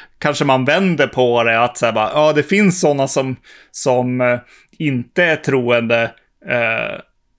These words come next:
men de, som f-, i första filmen känns det som att det är någon som, någon som inte tror på Gud som vi får följa, liksom, som måste ta sig till, till, eh, religionen.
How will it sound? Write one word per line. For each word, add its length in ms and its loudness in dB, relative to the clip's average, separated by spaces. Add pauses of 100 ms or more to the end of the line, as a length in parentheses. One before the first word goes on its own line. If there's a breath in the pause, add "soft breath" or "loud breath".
(920)
men 480 0 (280)
de, 260 -2 (1800)
som 260 -2
f-, 140 -6
i 100 0
första 360 -2
filmen 300 0
känns 260 0
det 80 -8
som 180 0
att 140 0
det 120 0
är 100 0
någon 320 2
som, 240 0 (300 loud breath)
någon 200 2
som 160 -4
inte 320 0
tror 200 0
på 100 -6
Gud 380 -2
som 240 -2
vi 180 0
får 180 -6
följa, 440 0
liksom, 380 -4
som 180 -2
måste 540 -4
ta 260 -2
sig 300 -4
till, 260 -8 (460 loud breath)
till, 380 -4
eh, 40 -4 (220)
religionen. 840 -4